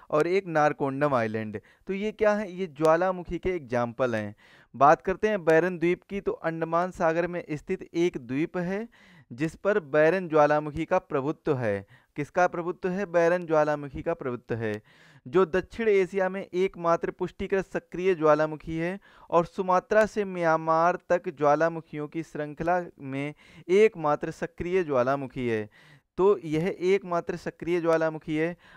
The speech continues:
अब इसमें ज्वालामुखी का जो पहला दर्ज विस्फोट है, वो सत्रह सौ सत्तासी का है, और ज्वालामुखी तब से कई बार फट चुका है। पहला लेकिन जो है, वो कब से, कब दर्ज किया गया था? सत्रह सौ सत्तासी ईस्वी में दर्ज किया गया था।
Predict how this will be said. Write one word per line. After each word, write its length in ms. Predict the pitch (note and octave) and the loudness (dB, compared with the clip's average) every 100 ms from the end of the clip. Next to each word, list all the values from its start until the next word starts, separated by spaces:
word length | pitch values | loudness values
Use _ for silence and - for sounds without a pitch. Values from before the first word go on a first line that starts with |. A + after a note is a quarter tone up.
| - | 0
अब 140 | E3+ F#3+ | 2 2
इसमें 340 | F3+ G#3 F#3+ | 0 -6 0
ज्वालामुखी 540 | D#3 D#3+ E3+ F3 E3+ | 4 6 4 -2 -6
का 120 | F3 F3+ | 0 0
जो 140 | F#3 | 0
पहला 460 | - D#3+ D3 E3+ F3+ | -2 -4 0 0 2
दर्ज 300 | C3+ E3+ E3+ | 2 2 0
विस्फोट 560 | D#3+ D3+ - D#3 D3+ | -4 -6 -4 -2 0
है, 180 | D3 E3+ - - - | 0 -2 -8 -20 -12
वो 140 | C#3+ F#3+ | -2 -2
सत्रह 360 | F#3+ - F#3 | -2 0 0
सौ 140 | F3+ G3 | 0 -4
सत्तासी 580 | F#3 E3+ - D3 F#3 F3+ | -8 -2 2 4 2 0
का 200 | C#3 A#2+ | 2 2
है, 260 | A#2 G#2 - - - | 0 -2 -8 -20 -2
और 160 | C#3 C3 | -2 0
ज्वालामुखी 760 | C#3+ D3+ F3 F#3+ F3+ G#3 A#3+ | 2 4 2 0 -6 -10 -10
तब 200 | - E3 | -6 -6
से 200 | - G#3 | -4 -6
कई 360 | G3+ F#3+ G3 G#3 | -6 -4 -4 0
बार 220 | F3 D3+ | 0 0
फट 200 | C#3+ A#2 | -4 -10
चुका 280 | C3 C#3 C#3+ | -6 0 2
है। 80 | E3 | 2
पहला 400 | D#3 C3+ D#3 F#3 | 0 2 2 2
लेकिन 260 | F3+ F3 | 0 -4
जो 180 | E3+ E3 | -2 -2
है, 140 | F3 | -2
वो 120 | F3+ E3+ | -4 -2
कब 260 | E3 D#3 | -2 -2
से, 180 | - D3+ - | -6 -10 -2
कब 180 | E3+ D#3 | -2 2
दर्ज 200 | F3 D#3+ | 0 0
किया 200 | - F3 | -2 0
गया 200 | F3 F3 | 2 0
था? 200 | G#3+ B3+ - - - _ - | -2 -8 -12 -20 -20 _ -6
सत्रह 300 | G3 G#3 F#3+ | 0 2 2
सौ 120 | G3 | -4
सत्तासी 520 | F#3 - F3 F3 G3+ | -8 0 2 2 -2
ईस्वी 220 | F#3 E3 | -6 -4
में 140 | E3 D#3+ | -2 0
दर्ज 200 | D3+ B2+ | 0 0
किया 200 | B2 A2+ | -2 2
गया 220 | A#2+ A#2+ | 2 2
था। 280 | A2+ G#2 | -2 -8